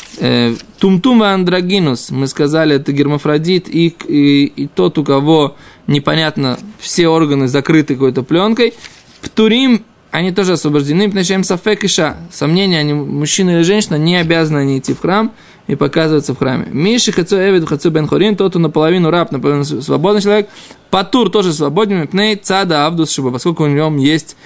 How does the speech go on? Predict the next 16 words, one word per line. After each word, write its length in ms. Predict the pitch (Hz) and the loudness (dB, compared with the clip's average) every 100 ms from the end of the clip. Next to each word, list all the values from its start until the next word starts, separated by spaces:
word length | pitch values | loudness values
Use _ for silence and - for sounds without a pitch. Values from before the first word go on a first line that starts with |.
| - - - | -20 -16 -6
э, 40 | |
рабская 1000 | 123 123 143 180 196 170 151 - 170 151 | -2 2 2 2 2 4 2 0 0 0
сторона. 500 | 143 143 135 127 120 _ _ _ _ _ _ - - - - _ - | 0 -2 -2 -2 -6 _ _ _ _ _ _ -20 -20 -20 -20 _ -2
И 80 | |
откуда 380 | 156 160 247 233 | -2 0 2 2
все 200 | 175 190 | 2 0
эти, 280 | 185 170 135 - | 2 2 0 0
мы 120 | 147 | -2
знаем, 240 | 160 180 | 0 -2
что 120 | 151 | -2
они 100 | 147 | -2
все 140 | 147 156 | -2 -2
свободны, 360 | 143 170 240 | 0 0 0
говорит 220 | 240 240 226 | 2 0 0
Рамбам, 460 | 226 226 226 175 _ _ _ | 0 2 0 -2 _ _ _
э, 440 | 143 151 147 143 | -6 -2 0 0